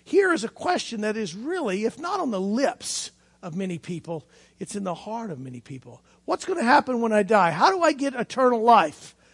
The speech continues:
Nobody wants to be worm food, do we? We want, we know there's something within us that screams out that there is more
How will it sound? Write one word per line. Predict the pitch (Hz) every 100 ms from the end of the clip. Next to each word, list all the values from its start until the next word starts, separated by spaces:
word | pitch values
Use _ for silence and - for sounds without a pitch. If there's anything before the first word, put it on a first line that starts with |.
| _
Nobody | 247 311 311
wants | 277 254 -
to | 202
be | 233
worm | 226 226 214
food, | 139 175 147
do | 185
we? | 175 127 - _ _
We | 226
want, | 262 269 247 - -
we | 269
know | 269 247 269 320 339
there's | 269 -
something | 285 269 262 226
within | 233 - - 311 294
us | 185 180 - -
that | 233 -
screams | - - 285 349 370 285
out | 247 240 160 - - - _ _ _ _
that | 196
there | 233 214
is | 180
more | 175 196 254 196 135